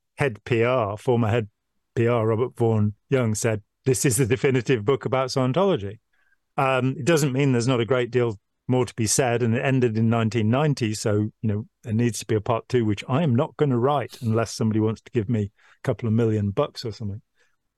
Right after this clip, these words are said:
Um, but when I wrote Opening Our Minds, and it's gone through four iterations now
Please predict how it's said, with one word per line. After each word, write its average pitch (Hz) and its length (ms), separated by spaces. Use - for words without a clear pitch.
Um, 131 340
but 147 100
when 151 160
I 196 80
wrote 180 240
Opening 139 320
Our 117 100
Minds, 123 800
and 123 120
it's 120 120
gone 123 260
through 110 300
four 131 320
iterations 113 840
now 104 340